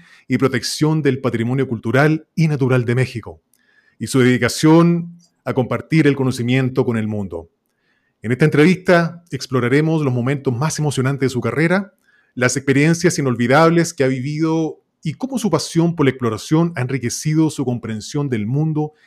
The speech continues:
y la historia. Nos inspirará con su enfoque único de conectar la ciencia, el arte y la cultura para despertar la curiosidad y el asombro en todos nosotros.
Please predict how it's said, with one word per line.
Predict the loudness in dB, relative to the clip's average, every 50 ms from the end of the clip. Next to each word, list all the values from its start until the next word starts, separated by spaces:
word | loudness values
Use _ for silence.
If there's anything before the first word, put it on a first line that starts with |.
| _ _ _
y | -4 -2
la | -2
historia. | -2 -2 _ 0 0 0 -2 -8 -12 -16 _ _ _ _ _ -20 -20 -10 -2
Nos | 0 0 0 0
inspirará | -2 0 0 4 4 6 6 6 4
con | 4 2 0 -2 -2
su | -4 -4 -4
enfoque | -4 -4 -2 -4 -2 -2 -4 -6 -2 0
único | 2 4 4 4 4 4 2 2
de | 2 0
conectar | 0 -4 -4 -4 -2 -2 -2 -2
la | -4 -6
ciencia, | -2 0 2 2 2 2 0 0 0 0 0 0 0
el | -2 0 0
arte | 2 0 0 -2 -2 -2
y | -2
la | 0 0
cultura | -2 -2 -4 -2 _ 2 4 4 4 4 2 -2 -12 _ _ -20 _ _ _ _
para | -4 -4 -2
despertar | -2 -2 -4 -4 -8 -6 -2 0 2 4
la | 4 2
curiosidad | 2 0 -2 -2 -2 -2 -2 0 2 2 2 2 0 -2
y |
el | -2 -2
asombro | -2 -4 0 0 0 2 2 0 0 -2
en | -2 -2
todos | 0 2 2 2
nosotros. | 2 -2 -6 -8 -12 -12 -12 -20 -20 -20 _